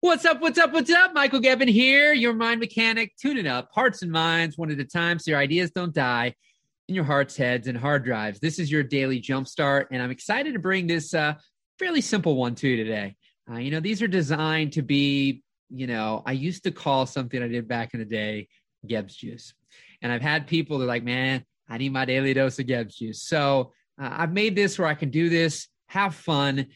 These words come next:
and have it be that spark, have it be that catalyst, have it be that jumpstart for you to get you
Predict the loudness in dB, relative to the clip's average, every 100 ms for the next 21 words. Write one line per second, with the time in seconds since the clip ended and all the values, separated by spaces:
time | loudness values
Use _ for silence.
0 | _ -4 0 0 0 0 2 0 -2 -8
1 | -10 -2 0 -2 -8 -4 0 0 0 0
2 | 0 0 0 -2 -6 _ -14 -2 0 0
3 | -4 -6 -6 -4 -2 -2 0 2 0 -2
4 | -2 -2 -2 -6 -4 -4 -6 -6 -4 -6
5 | -8 _ -20 -20 _ -4 0 0 -2 2
6 | 4 4 2